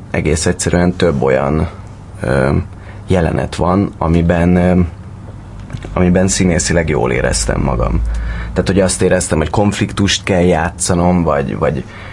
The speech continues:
egy olyan éles helyzet van, amiben jó érzés volt játszani. Ö, míg a harmadik évadban ehhez, ehhez képest több, ö,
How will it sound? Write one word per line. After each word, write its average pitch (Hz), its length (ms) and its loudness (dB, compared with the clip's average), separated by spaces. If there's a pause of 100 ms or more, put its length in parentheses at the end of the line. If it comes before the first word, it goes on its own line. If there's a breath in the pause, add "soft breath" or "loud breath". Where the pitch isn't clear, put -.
egy 87 200 2
olyan 85 480 4
éles 80 440 0
helyzet 82 480 0
van, 80 160 0
amiben 76 640 2 (120)
jó 71 240 2
érzés 67 420 0
volt 65 260 0
játszani. 67 600 -2 (840 loud breath)
Ö, 85 400 4 (200)
míg 104 260 4
a 90 40 4
harmadik 90 600 2
évadban 78 760 0
ehhez, - 640 -2
ehhez 76 320 0
képest 95 520 0
több, 80 320 2
ö, 80 220 4